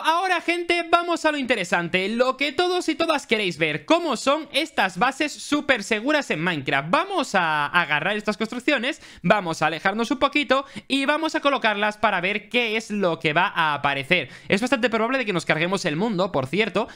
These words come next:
pero bueno, son daños colaterales que tenemos que sufrir para poder descubrir esto. Así que vamos a colocar esto por aquí, pimba, y como podéis observar, como podéis observar, se está construyendo aquí enfrente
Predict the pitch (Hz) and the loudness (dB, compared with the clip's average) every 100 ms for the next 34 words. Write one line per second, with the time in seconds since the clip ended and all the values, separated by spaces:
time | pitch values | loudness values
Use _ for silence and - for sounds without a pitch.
0 | - - 202 220 127 131 175 165 165 165 | -8 0 2 2 -2 -2 -2 0 0 0
1 | 170 165 165 165 180 160 151 156 165 165 | 0 2 0 -2 -2 -2 0 -2 -2 -2
2 | 175 175 180 202 147 143 147 - 147 247 | -2 0 2 0 0 -2 -4 -2 0 0
3 | - 135 123 147 135 131 135 131 135 127 | 0 -2 -2 -2 0 0 -2 -4 -4 -2
4 | 131 135 147 160 262 339 - - _ _ | -2 -2 -2 0 0 -2 -8 -20 _ _
5 | 196 202 247 359 - - _ - 208 - | -2 2 0 0 -8 -20 _ -4 -2 2
6 | 180 170 180 185 196 208 165 196 180 208 | 2 2 2 2 0 -2 -2 0 2 2
7 | 196 202 330 - _ _ _ 196 196 208 | 2 -2 -4 -16 _ _ _ 0 2 2
8 | 220 220 262 - 254 - 226 202 269 254 | 2 2 0 0 -2 2 0 2 0 0
9 | 285 415 - _ _ _ _ - 247 240 | -2 -6 -12 _ _ _ _ 2 2 2
10 | - 294 302 294 254 - 240 233 277 339 | 2 2 2 0 -2 0 0 2 2 0
11 | 294 254 311 - 226 220 220 269 330 269 | 2 0 0 0 2 2 2 0 0 -2
12 | 180 247 294 247 190 226 | 0 0 2 0 0 0